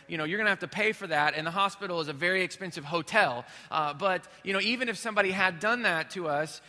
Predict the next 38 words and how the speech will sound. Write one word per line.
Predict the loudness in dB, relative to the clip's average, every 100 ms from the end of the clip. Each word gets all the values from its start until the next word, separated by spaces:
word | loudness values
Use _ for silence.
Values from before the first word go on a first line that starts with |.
| -4
it | -2 0
probably | 2 2 2
wouldn't | 0 -2
have |
mattered. | 2 4 4 2
That's | 2 2 2
how | -2 -2
excited | -4 -4 -2 0 0 0
we | -4 -6
were | -2 -2 -2
to | -6
welcome | -4 -2 -2 -4 -4
our | -4
firstborn | -4 -6 -8 -8 -10 -8
son | -6 -4 -4 -6 -18 -16
in, | -6 -4 -4 -8
into | -8 -8 -6 -8
the | -6
world. | -4 -2 -4 -8 -16 -20 _ _ _ -8
And | -4
when | 0
our | 2
daughter | 4 4 4
Annabeth | 0 0 0 0 -2 -14
was | -8 -8
born | -6 -4 -2 -4
three | -10 -6 -4
and | -2
a |
half | -2 -2
years | -4 -6 -2
later, | 0 2 2 -2 -6 -18 _ _ _ _ -18 -8
you | -4
know, | 0
we | 0
were | 0
still | -2 -2 -2
excited. | -2 0 0 0